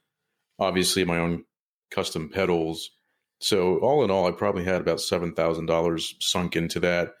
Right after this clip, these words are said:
Bike had electronic shifting, which is really nice because it never needs adjustment. The amazing thing about a bike like that is people look at it and they say, "Why would you spend that much money on a bicycle?"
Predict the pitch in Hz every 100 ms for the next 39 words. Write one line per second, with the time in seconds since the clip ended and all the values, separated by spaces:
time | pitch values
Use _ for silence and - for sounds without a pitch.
0 | _ _ _ - 98 92 95 87 90 -
1 | 95 85 - - 87 - 87 85 85 -
2 | _ _ _ _ - - 80 85 80 80
3 | 78 - 76 87 76 85 85 80 78 71
4 | 80 73 - 80 73 - _ _ _ _
5 | _ - - 127 101 110 113 101 90 110
6 | 101 87 87 82 95 101 87 78 85 82
7 | 85 - 107 92 82 90 90 85 78 78
8 | 76 85 73 87 104 104 92 73 87 85
9 | 80 85 - 90 82 82 78 - 131 -
10 | 87 87 82